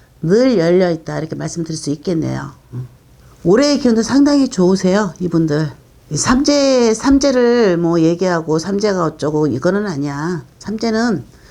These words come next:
조심하자는 거지. 그쵸? 삼재가 있다고 해서 내 운을 막을 수는 없어요, 삼재가.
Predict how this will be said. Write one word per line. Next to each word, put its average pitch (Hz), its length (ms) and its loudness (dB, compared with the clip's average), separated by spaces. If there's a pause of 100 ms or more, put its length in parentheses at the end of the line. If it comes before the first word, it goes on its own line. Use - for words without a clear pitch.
(100)
조심하자는 226 640 2
거지. 135 520 -6 (340)
그쵸? 175 460 0 (280)
삼재가 269 420 2
있다고 196 360 0
해서 175 480 -2 (440)
내 180 180 2
운을 220 300 4
막을 170 260 0
수는 233 300 0
없어요, 160 440 -2
삼재가. 185 680 -4